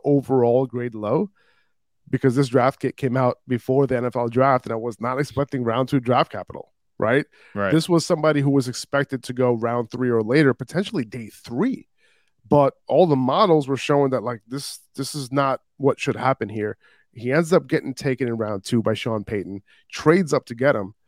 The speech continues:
Speaker 1: Okay, so if Marvin Mims is available on your wire, like, I'm doing what I can to put him on my roster. Jerry Jeudy, like you, like you, like you alluded to, like, he might be out for a couple weeks, right? He could be back by week three, week four. And when there's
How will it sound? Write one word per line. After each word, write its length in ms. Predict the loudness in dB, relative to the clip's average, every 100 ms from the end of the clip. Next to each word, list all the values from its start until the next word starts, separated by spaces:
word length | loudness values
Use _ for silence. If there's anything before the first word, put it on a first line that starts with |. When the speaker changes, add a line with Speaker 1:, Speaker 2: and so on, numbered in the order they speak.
| _ _ _ _ -4
Speaker 1:
Okay, 280 | 0 -2
so 200 | -2 -2
if 120 | -2 0
Marvin 400 | 2 2 2 0
Mims 240 | 0 0
is 120 | -2
available 720 | -4 0 4 4 4 0 -2 _ _ _ _ -4 2
on 180 | 4
your 120 | 4 4
wire, 360 | 4 2 0
like, 140 | -8 -8 -2
I'm 300 | 2 2 -2
doing 340 | 2 4 6
what 140 | 6
I 100 | 2
can 340 | 0 0 2 2
to 100 | 0
put 120 | 2
him 60 | 2
on 80 | 2
my 100 | 0
roster. 460 | 0 0 -2 -8
Jerry 300 | -2 4 4
Jeudy, 380 | 4 2 2 -2 _ _ _ _ -4
like 160 | -2
you, 100 | -4 -4
like 160 | -2 -2
you, 160 | -2 -2
like 160 | -4 0
you 80 | 2
alluded 280 | 2 2 -2
to, 100 | -10
like, 140 | -6
he 100 | -2
might 180 | 0 0
be 100 | 0
out 160 | 0
for 60 | 2
a 60 | 0
couple 240 | 0 0
weeks, 320 | -2 -2 -8
right? 220 | -4 0 0
He 100 | 2
could 160 | 0
be 80 | 2
back 260 | 2 0 0
by 100 | -4
week 260 | -4 -6
three, 220 | -2 0 2
week 240 | 0 0
four. 420 | 2 4 4 2 _ _ _ _ _ -2
And 320 | 0 0 0
when 140 | 0 0
there's 160 | -2